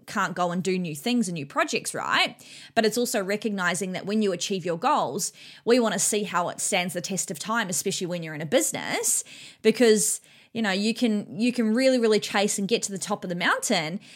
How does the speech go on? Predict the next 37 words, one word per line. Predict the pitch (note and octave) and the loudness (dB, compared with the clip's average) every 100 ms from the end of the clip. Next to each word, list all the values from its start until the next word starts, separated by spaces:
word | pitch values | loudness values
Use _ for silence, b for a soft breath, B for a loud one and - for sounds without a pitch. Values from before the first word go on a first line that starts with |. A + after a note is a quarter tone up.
| B B | B B
but | - | 0
how | - C4 C4 | 2 0 2
long | B3+ A#3+ | 2 0
can | A#3 G#3 | 0 0
you | G#3 | 2
stay | - A3 A3+ | 2 4 2
at | G#3 | 0
the | |
mountain | F#3 F3 F#3 | -2 -2 -2
with | F3+ F3 | -6 -8
the | |
things | - F#3 F#3 | -6 -6 -4
that | D#3+ | -6
you've | E3 D#3 D#3+ - | -4 -6 -6 -8
achieved? | F3 - A#3 G3 - - - B B B B | -8 -2 0 0 -2 -12 -12 B B B B
And | - G#3+ | 0 2
the | A3+ | 4
way | B3+ B3+ | 4 4
that | G#3 | 4
I | F#3+ | 4
like | G3+ G3+ | 2 -2
to | F3 | -4
think | F#3 | -6
about | F3+ F3 D#3 | -2 0 0
it | |
as | - E3 | -2 -6
a | |
business | D3 G3 G3+ G#3 | -4 -2 -2 -2
owner | E3+ D#3+ D3 | -2 -4 -4
is | D#3+ D#3 | -4 2
that | E3 C3 - - | 2 2 -6 0
as | B3+ A#3+ | 4 4
a | |
business | A3 G3+ G#3 | 4 0 0
owner, | F#3 F3 | 0 2
I | F#3 | 2
run, | F3+ F3+ E3+ F3 F3 | 2 2 2 -2 -8